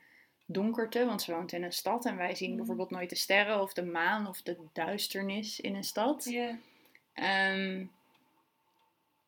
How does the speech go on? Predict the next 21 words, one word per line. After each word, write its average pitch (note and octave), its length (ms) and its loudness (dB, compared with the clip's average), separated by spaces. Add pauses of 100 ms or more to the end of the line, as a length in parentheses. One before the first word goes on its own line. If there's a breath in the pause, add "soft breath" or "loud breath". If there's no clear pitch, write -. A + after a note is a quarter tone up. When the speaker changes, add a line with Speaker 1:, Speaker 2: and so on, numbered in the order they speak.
(160)
Speaker 1:
en G3+ 220 6
dus G#3+ 260 4
ook A3 260 6
het B3 120 0
idee G3+ 520 4
van, F#3+ 480 -4 (360)
"Ik - 160 -8
zoek - 280 -2
overzicht A3+ 480 4
en G3 220 -2
rust G#3+ 280 2
en F#3+ 140 -2
ik F3+ 100 -6
weet F#3+ 320 4
dat C4+ 160 -6
ik G#3 180 0
waarschijnlijk F#3 520 -2
nooit F#3+ 320 0
in F#3+ 140 -2
de F3+ 80 -2
ruimte E3 520 -6